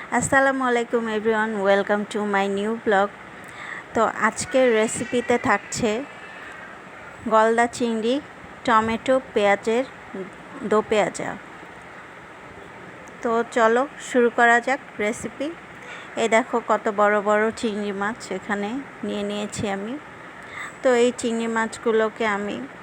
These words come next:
এখন দো পেঁয়াজা করে নিব টমেটো, পেঁয়াজ দিয়ে। এই বড় চিংড়িগুলো বিশেষ করে,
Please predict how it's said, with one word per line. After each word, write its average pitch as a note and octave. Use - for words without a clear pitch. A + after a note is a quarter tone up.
এখন G#3
দো G#3
পেঁয়াজা G#3+
করে G3+
নিব G3+
টমেটো, G#3
পেঁয়াজ G3
দিয়ে। G#3+
এই A#3
বড় A3
চিংড়িগুলো B3
বিশেষ A#3
করে, A#3+